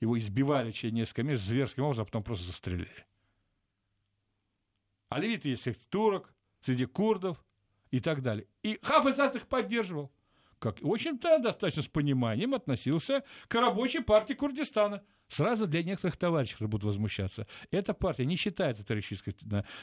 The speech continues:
на территории Российской Федерации, в отличие от то, э, Джихад ан-Нусра, который поддерживает турецкое правительство. Она Аль-Каида у нас террористическая, как и Исламская партия Туркестана,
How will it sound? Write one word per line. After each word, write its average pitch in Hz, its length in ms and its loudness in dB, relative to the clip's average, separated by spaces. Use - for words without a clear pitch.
на 110 500 0
территории 107 480 0
Российской 104 400 -4
Федерации, 101 560 -2
в 127 120 2
отличие 143 640 -2
от - 140 -8
то, 139 460 2
э, 180 320 -6
Джихад 127 440 -2
ан-Нусра, 151 340 -2
который 113 340 -2
поддерживает 147 460 -6
турецкое 95 400 -6
правительство. - 460 -20
Она 202 320 -4
Аль-Каида 101 400 -6
у 95 40 -4
нас 147 180 -4
террористическая, - 1000 -6
как 196 240 -2
и 123 140 -8
Исламская 120 520 -6
партия 110 280 -4
Туркестана, 254 760 0